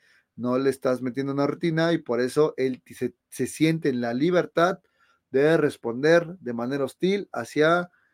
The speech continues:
cualquier cosa que no le guste de tu persona. Así que ten mucho cuidado. ¿Sale? Robert Esquivel, saludos y bendiciones desde el parque con uno de mis peluditos tomando el fresco en Tijuana. Uf, sí, seguro.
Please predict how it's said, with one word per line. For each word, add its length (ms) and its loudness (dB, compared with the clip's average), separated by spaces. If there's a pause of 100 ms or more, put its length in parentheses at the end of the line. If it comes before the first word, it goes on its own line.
(200)
cualquier 560 0
cosa 380 2
que 140 4
no 140 0
le 80 2
guste 460 -2
de 120 -2
tu 160 -6
persona. 440 -8
Así 180 -12
que 180 -2
ten 320 -4
mucho 240 -6
cuidado. 440 -4 (680)
¿Sale? 480 2 (400)
Robert 300 8
Esquivel, 360 8
saludos 320 8
y 60 4
bendiciones 640 6
desde 180 6
el 140 2
parque 360 4
con 140 2
uno 100 2
de 60 4
mis 140 0
peluditos 580 2
tomando 320 0
el 80 0
fresco 380 2
en 100 -2
Tijuana. 420 0
Uf, 280 0
sí, 180 -6
seguro. 520 -2